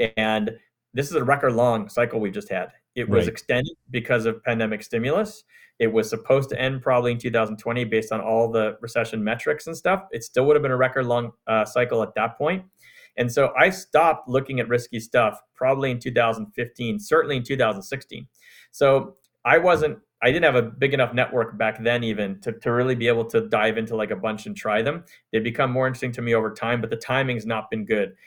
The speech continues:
Speaker 1: And I think
Speaker 2: Right.
Speaker 1: the timing still isn't good because of those multiples. I think the
Speaker 2: Mm.
Speaker 1: multiples are gonna change, and that's when you wanna get into those.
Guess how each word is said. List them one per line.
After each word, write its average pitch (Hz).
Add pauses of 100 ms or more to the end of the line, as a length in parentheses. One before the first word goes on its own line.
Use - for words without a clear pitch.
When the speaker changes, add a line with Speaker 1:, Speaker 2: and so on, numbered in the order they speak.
(100)
Speaker 1:
And 120
I 120
think 117
Speaker 2:
Right. 107
Speaker 1:
the -
timing 123
still 165
isn't 123
good 113
because 117
of 117
those 123
multiples. 123
I 107
think 123
the 113
Speaker 2:
Mm. 104
Speaker 1:
multiples 117
are 131
gonna 123
change, 110
and 101
that's 120
when 127
you 113
wanna 107
get 101
into 104
those. -